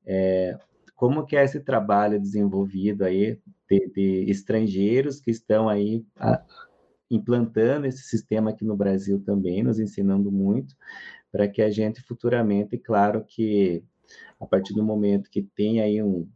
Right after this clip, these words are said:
seja mais concreto esse esporte no nosso país, nós também possamos, é, já, além de atletas, também com próprios treinadores nacionais aqui. Como que é esse princípio de trabalho aqui, a pri-,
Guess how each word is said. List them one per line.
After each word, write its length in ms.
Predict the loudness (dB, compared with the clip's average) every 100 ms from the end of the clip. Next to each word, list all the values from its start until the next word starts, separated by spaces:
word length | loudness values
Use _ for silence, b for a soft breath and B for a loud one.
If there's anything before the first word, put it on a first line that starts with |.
| _
seja 320 | _ -4 0
mais 220 | 0 0 0
concreto 640 | -2 -2 0 2 2 -2
esse 120 | -12
esporte 400 | -6 0 0 0
no 80 | -2
nosso 320 | 0 -2 -4
país, 320 | -2 0 0
nós 120 | -2
também 360 | -4 0 0 0
possamos, 720 | -2 -4 0 2 2 -2 -6 B B B B B B B _
é, 420 | -4 0 0 0 -6 _ _ _
já, 460 | -4 0 2 0 -6 -10
além 300 | -2 0 2
de 80 | 2
atletas, 580 | 0 0 2 2 0 -4
também 460 | -2 0 0 0 -2
com 240 | -2 -2
próprios 380 | 2 2 2 -6
treinadores 640 | -2 -2 0 2 2 2
nacionais 680 | -2 -4 -2 0 2 2 0
aqui. 440 | -4 -2 -2 -2 _ _
Como 220 | -2 -2
que 140 | 2
é 40 | 2
esse 200 | 2 -4
princípio 600 | 0 0 0 -2 -2 0
de 100 | -4
trabalho 540 | 0 -2 2 2 2
aqui, 320 | -2 -6 0
a 60 | 0
pri-, 300 | 0 -6 -6